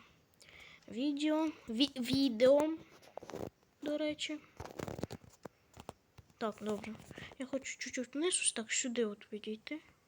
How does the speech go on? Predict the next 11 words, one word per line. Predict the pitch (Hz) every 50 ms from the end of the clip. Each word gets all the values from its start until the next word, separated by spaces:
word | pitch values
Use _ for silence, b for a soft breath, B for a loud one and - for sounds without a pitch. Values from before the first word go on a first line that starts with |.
| _ _ _ _ _ _ b b b b b b b b b - _ _ _ _ -
Ні-ні-ні-ні-ні. | 226 220 220 233 240 247 240 240 226 220 220 214 214 208 202 202 196 196 190 190 190 190 190 190 208
Вниз, | 302 370 392 - - -
вниз, | 320 320 302 - -
от | - 233 -
сюди. | - - 214 202 202 - - _ B B B B B B B B B B B B B B
Коротше, | - 359 381 359 330 - 294 269
з | 233 269
вами | 349 403 440 415 415 392
я | 359 359 359 359 339
був | 254 302 311 302 269 -
Кавун. | - 262 247 262 320 359 392 392